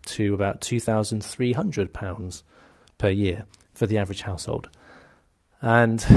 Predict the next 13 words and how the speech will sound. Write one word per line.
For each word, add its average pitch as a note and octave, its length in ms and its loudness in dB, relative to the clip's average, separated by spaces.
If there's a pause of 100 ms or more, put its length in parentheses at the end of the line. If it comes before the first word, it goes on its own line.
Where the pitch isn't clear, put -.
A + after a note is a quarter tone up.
(220)
this E3 500 6
is B2+ 640 0 (160)
just - 640 0 (480)
a C#3+ 40 0
disaster, A2+ 720 4 (460)
because, G#2 640 2 (360)
you C#3+ 380 -2
know, A2+ 140 4
you're C3 100 6
literally B2+ 400 2
looking G#2+ 380 0
at G2+ 100 -4
people G#2 420 -4